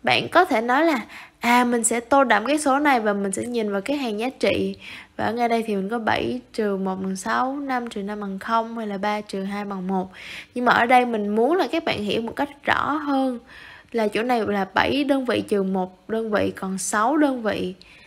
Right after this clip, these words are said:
Năm chục trừ cho năm chục thì bạn sẽ chẳng còn gì ở hàng chục, nghĩa là không ở hàng chục. Và ba trăm, số ba ở hàng trăm này, trừ cho hai trăm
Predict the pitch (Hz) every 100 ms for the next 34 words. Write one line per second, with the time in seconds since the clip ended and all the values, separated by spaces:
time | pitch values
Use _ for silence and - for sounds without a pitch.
0 | - - - - - 240 262 269 262 -
1 | 214 190 - _ - 214 196 190 190 226
2 | 226 226 233 233 220 202 185 - - -
3 | - - _ - 220 202 202 - 220 -
4 | - 220 226 202 233 240 208 196 190 -
5 | - 226 240 208 - 247 240 233 220 220
6 | 190 196 180 - _ - - - _ -
7 | 196 196 196 247 254 262 262 254 254 254
8 | 247 - 254 277 247 240 233 226 220 208
9 | 190 226 220 220 196 185 - - - 208
10 | 196 240 233 240 240 247 226 226 220